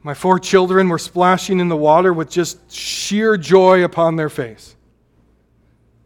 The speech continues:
Smile of my wife when she was to my right, my closest friend, my closest companion,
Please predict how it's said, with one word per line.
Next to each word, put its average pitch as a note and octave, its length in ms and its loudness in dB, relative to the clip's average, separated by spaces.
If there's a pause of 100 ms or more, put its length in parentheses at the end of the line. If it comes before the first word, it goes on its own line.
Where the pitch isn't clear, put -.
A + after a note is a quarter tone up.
(760)
Smile D#3+ 440 0
of D3+ 120 0
my C#3+ 160 -4
wife E3+ 400 0
when D3 120 -8
she D3 120 -16
was C#3+ 140 -12
to D3+ 80 -12
my C3+ 120 -4
right, E3+ 380 0 (840)
my C3+ 80 -18
closest D#3+ 420 -8
friend, A3+ 300 0
my E3 100 -2
closest E3 400 -8
companion, E3+ 640 -6